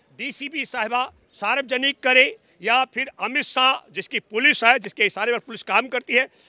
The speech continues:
उसे सार्वजनिक करना चाहे कि बिरजाभूषण तक, एक आरोपी तक ये बातें कौन डिलीवर कर रहा है। ये चिंता का विषय। पर आखिरी बात, देश में संविधान के मुताबिक बिरजाभूषण को सजा हो सकती है, न गुरुद्वारे में सजा मिलेगी और न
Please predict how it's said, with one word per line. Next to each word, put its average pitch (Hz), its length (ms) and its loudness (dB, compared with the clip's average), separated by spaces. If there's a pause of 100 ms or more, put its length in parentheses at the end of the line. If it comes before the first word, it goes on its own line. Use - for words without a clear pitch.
(140)
उसे 226 200 -4
सार्वजनिक 233 520 -4
करना 214 260 -4
चाहे 202 260 -4
कि 208 120 -10
बिरजाभूषण 208 580 -8
तक, 190 200 -6 (140)
एक 180 160 -14
आरोपी 214 340 -6
तक 202 220 -10
ये 185 60 -8
बातें 175 320 -12
कौन 185 240 -12
डिलीवर 185 320 -8
कर 180 160 -10
रहा 240 120 -6
है। 294 60 -10
ये - 280 -12
चिंता 233 320 -8
का 262 100 -4
विषय। 180 300 -6
पर 185 120 -12 (100)
आखिरी 196 320 -2
बात, 202 220 0 (420)
देश 247 380 6
में 196 200 -2
संविधान 180 520 -6
के 208 140 -8
मुताबिक 170 460 -10
बिरजाभूषण 175 400 -14
को 165 120 -20
सजा 170 220 -8
हो 170 140 -4
सकती 185 280 -16
है, 180 180 -10 (260)
न 156 80 -10
गुरुद्वारे 151 500 -12
में 240 140 -14
सजा 175 260 -12
मिलेगी 147 520 -16 (440)
और 151 200 -6
न 269 300 -2